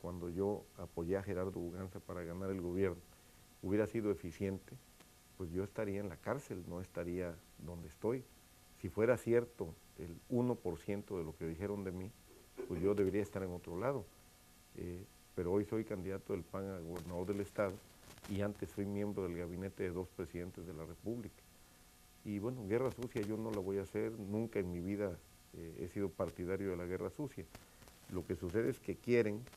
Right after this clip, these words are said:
que la crítica se identifique como guerra sucia. Y hablar con la verdad no es hacer guerra sucia. Hacer guerra sucia es destruir la propaganda. Hacer guerra sucia es utilizar recursos públicos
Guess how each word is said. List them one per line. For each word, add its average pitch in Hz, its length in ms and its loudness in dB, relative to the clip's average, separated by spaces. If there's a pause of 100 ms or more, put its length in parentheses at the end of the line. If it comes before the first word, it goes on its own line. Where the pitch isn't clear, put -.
(680)
que 87 500 0 (140)
la 85 180 -2
crítica 113 680 0
se 104 140 -4
identifique 87 720 -4
como 85 300 -6
guerra 87 260 -4
sucia. 101 360 -8 (880)
Y 98 140 0
hablar 95 320 2
con 123 180 0
la 117 60 2
verdad 95 340 0
no 98 160 0
es 98 140 -4
hacer 92 240 -2
guerra 92 320 -4
sucia. - 240 -14 (380)
Hacer 101 260 0
guerra 110 240 -2
sucia 107 340 -2
es 104 100 -2
destruir 90 440 -4
la 87 60 -2
propaganda. 90 720 -6 (640)
Hacer 101 260 2
guerra 101 260 4
sucia 104 300 -4
es 95 80 -6
utilizar 90 480 -2
recursos 92 460 -4
públicos 92 520 -6